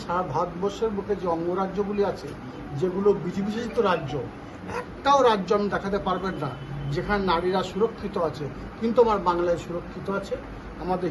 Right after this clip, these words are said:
হিন্দু মুসলমানের মধ্যে কোনো বিভেদ নেই। আমাদের এখানে সাম্প্রদায়িক সম্প্রীতির বাতাবরণ আছে, সেটা শুধুমাত্র মাননীয় মুখ্যমন্ত্রী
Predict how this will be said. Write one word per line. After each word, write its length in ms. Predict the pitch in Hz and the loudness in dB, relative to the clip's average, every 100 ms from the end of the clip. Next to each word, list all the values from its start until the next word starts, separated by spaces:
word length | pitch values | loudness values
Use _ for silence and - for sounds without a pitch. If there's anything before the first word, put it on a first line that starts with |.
| 151 | 0
হিন্দু 240 | 180 185 | 0 0
মুসলমানের 600 | 180 - 190 185 175 175 | 0 0 -2 -2 -2 0
মধ্যে 180 | 175 165 151 | -2 -2 -4
কোনো 120 | 170 | -2
বিভেদ 360 | 147 156 165 170 180 | -2 -2 -2 -4 -2
নেই। 120 | 226 277 - - - - 170 | -2 -4 -10 -12 -12 -8 -2
আমাদের 320 | 175 175 180 175 | 0 0 0 -2
এখানে 260 | 180 180 170 - - - - | 0 0 0 -2 -12 -12 0
সাম্প্রদায়িক 560 | 180 170 170 190 185 - | 2 2 -2 -4 -4 -4
সম্প্রীতির 480 | 170 165 151 151 180 151 | -4 -4 -6 -6 -4 -2
বাতাবরণ 420 | 151 175 175 180 170 | -2 -2 0 0 0
আছে, 160 | 165 269 277 - - | -2 -4 -4 -10 -8
সেটা 180 | 202 220 226 | 0 0 0
শুধুমাত্র 460 | 233 277 285 - 294 240 | -2 2 2 2 -2 -2
মাননীয় 260 | 196 202 202 | 0 0 -2
মুখ্যমন্ত্রী 480 | 190 214 220 214 | -2 0 0 -2